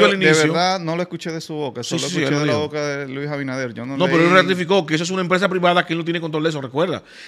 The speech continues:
Speaker 2: que esa fue la primera noticia que el presidente dijo, el primer ministro de Haití dijo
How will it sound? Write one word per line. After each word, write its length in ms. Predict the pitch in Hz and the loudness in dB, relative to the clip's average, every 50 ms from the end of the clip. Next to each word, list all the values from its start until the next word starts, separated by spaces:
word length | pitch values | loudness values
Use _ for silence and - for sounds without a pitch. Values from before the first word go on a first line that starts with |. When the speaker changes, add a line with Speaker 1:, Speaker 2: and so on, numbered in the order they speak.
| - - | -8 -4
Speaker 2:
que 100 | - 139 | -4 -2
esa 100 | 160 156 | 0 0
fue 100 | 170 170 | 0 2
la 60 | 160 | 2
primera 180 | 165 170 165 | 2 0 0
noticia 200 | 160 185 175 175 | 0 0 0 -2
que 40 | 147 | -2
el 80 | 147 139 | -2 -2
presidente 320 | 147 143 143 151 160 185 | -2 0 0 2 2 2
dijo, 320 | 185 185 185 170 180 - - - - | 2 2 2 0 0 -2 -6 -8 -4
el 220 | - 139 139 131 | -4 -2 -2 -4
primer 240 | 131 135 135 143 175 | -4 -6 -6 -4 -4
ministro 220 | 190 185 185 185 | -4 -4 -2 -2
de 60 | 185 | -2
Haití 180 | 180 165 175 170 | 0 0 0 0
dijo 340 | 151 135 117 101 135 175 | 2 0 0 -2 -4 -8